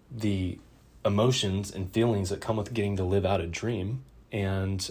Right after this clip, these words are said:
I'm guilty of it. It's difficult to get caught up and forget that we're, we've accomplished dreams that we used to wanna have. Getting the opportunity to work for yourself and build a business to be whatever you wanna be is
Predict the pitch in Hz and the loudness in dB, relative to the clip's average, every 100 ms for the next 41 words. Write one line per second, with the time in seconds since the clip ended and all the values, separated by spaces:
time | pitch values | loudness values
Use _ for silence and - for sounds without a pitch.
0 | - 120 120 95 101 92 92 113 - - | -2 2 4 2 2 0 2 0 -2 -4
1 | - - 101 101 95 98 - - - 101 | -2 0 2 2 2 -2 -4 -4 -2 2
2 | 123 120 - 107 107 - - 101 120 143 | 0 -2 -4 -4 -4 -4 -2 0 0 -2
3 | - 101 98 98 - - - - - - | -6 -2 0 -2 -4 -18 -20 -20 -12 0
4 | 110 104 101 113 104 95 113 127 - - | 4 4 4 2 2 2 2 2 0 0
5 | - - 110 101 110 107 98 98 104 - | -2 -4 -4 -2 0 0 0 0 -2 -2
6 | 104 101 95 90 - - - - - - | -2 -2 -4 -6 -6 -10 -14 -20 -20 -20
7 | - 117 110 139 101 113 117 - 110 120 | -12 0 4 4 2 0 0 0 0 2
8 | 120 101 90 101 - 110 95 95 98 104 | 2 2 0 0 -2 0 0 0 0 0
9 | 95 101 98 87 90 92 95 - 101 95 | 2 2 2 0 -2 -2 -4 -4 -2 0
10 | 90 90 101 98 90 92 90 87 95 80 | 0 -2 -2 -2 -2 -2 -2 -2 -2 -4
11 | - | -8